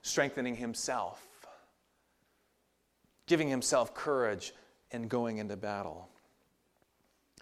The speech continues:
But, you know, I think the biggest clue as to why he would do something so foolish is back at the very beginning.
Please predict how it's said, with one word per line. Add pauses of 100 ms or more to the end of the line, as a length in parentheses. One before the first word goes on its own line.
(380)
But,
you
know,
I
think
the
biggest
clue
as
to
why
he
would
do
something
so
foolish
is (100)
back
at
the
very
beginning.